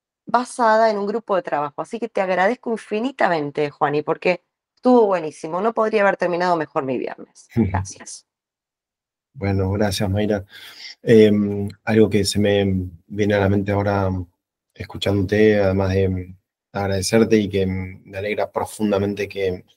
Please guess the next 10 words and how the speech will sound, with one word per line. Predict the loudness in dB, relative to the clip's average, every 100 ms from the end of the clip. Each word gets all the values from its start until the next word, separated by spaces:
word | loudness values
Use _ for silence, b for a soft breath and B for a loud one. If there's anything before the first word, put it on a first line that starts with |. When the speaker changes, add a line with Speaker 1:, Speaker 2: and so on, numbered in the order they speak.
| _
Speaker 2:
<clears throat> | 6 8 8 2 -6 _ _
algo | 0 2
de | 2
esto | 0 -2
te, | 0 -2 -2 -14 _ _ _ _ _ _
te | -4
resuene, | -2 0 4 4 2 B B B B B B B -2
em, | 2 4 2 0 -2 -6 -12 -18 _ _ _ _ _ _ _ _ _ _ _ _ _ _ _ _ _ _ _ _ _ _ 0
es, | 2 4 2 2 -2 -8 -8
em, | -4 -2 -4 -4 -6 -8